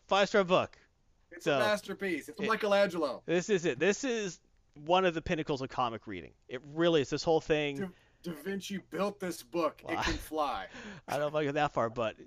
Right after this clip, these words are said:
Speaker 1: and you got Montoya on the cover, the alternate cover. Come on,
Speaker 2: Uh,
Speaker 1: driving a S S Camaro.
Speaker 2: yes,
Speaker 1: That's
Speaker 2: yes.
Speaker 1: cool.
Speaker 2: That is cool.
Speaker 1: That's, that's cool. Duck Knight adds to wish list. Yes,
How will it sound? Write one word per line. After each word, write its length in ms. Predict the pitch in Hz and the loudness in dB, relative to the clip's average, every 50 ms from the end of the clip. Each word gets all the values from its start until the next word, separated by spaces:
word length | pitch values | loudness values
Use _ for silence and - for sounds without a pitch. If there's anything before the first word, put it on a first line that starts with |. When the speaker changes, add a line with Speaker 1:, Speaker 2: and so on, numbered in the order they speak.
| _ _ _ _ - - | _ _ _ _ -2 2
Speaker 1:
and 120 | 240 302 | 2 4
you 60 | 330 311 | 6 4
got 100 | 247 226 | 4 6
Montoya 520 | 226 214 196 - - 190 208 190 160 127 | 6 4 4 4 2 4 4 6 4 4
on 160 | 110 120 123 | 4 2 0
the 80 | 123 120 | -2 -4
cover, 360 | - - 143 135 104 98 92 | -2 0 -2 0 0 -4 -8
the 120 | 101 131 | -4 -4
alternate 320 | 127 120 - - 92 82 - | -4 -4 -4 -6 -14 -14 -12
cover. 240 | - 87 71 67 - _ _ _ _ _ _ _ _ _ _ _ _ _ _ _ _ _ | -14 -14 -14 -16 -20 _ _ _ _ _ _ _ _ _ _ _ _ _ _ _ _ _
Come 160 | - 202 208 | -6 -2 -2
on, 240 | 175 127 98 85 - | -2 -2 -4 -8 -12
Speaker 2:
Uh, 20 | 139 139 - _ _ | -14 -16 -16 _ _
Speaker 1:
driving 380 | - - 180 180 175 175 165 165 | 0 4 4 4 4 4 2 0
a 40 | 156 | 0
S 160 | 160 156 - | 0 0 0
S 140 | 160 143 - | 0 -2 -2
Camaro. 460 | - 151 120 113 107 95 82 71 65 _ _ _ _ _ _ _ _ | -4 -4 -2 -2 -2 -2 -4 -6 -10 _ _ _ _ _ _ _ _
Speaker 2:
yes, 60 | - - | -8 -6
Speaker 1:
That's 140 | 160 - | -6 -6
Speaker 2:
yes. 40 | - | -2
Speaker 1:
cool. 420 | - 196 185 160 135 107 85 76 - _ _ _ _ _ _ _ | 0 0 0 0 0 -4 -6 -10 -14 _ _ _ _ _ _ _
Speaker 2:
That 140 | - 117 107 | -20 -20 -20
is 80 | 98 - | -20 -20
cool. 100 | - - | -20 -20
Speaker 1:
That's, 160 | - - _ _ _ - | -20 -20 _ _ _ -14
that's 140 | 107 - - | -14 -14 -12
cool. 200 | - 85 - - _ _ _ _ _ _ _ _ _ _ _ _ _ _ _ _ _ - - 208 - - - - - - | -16 -16 -16 -18 _ _ _ _ _ _ _ _ _ _ _ _ _ _ _ _ _ -18 -18 -16 -16 -18 -20 -20 -10 -4
Duck 160 | - 131 123 | -4 -2 0
Knight 140 | 135 113 117 | 0 0 2
adds 160 | 120 131 127 | 2 0 0
to 100 | - 139 | -2 -4
wish 140 | 131 120 - | -6 -6 -6
list. 180 | 107 - - 117 | -8 -10 -6 -2
Yes, 340 | 131 151 151 131 - - | 0 2 2 0 -2 -6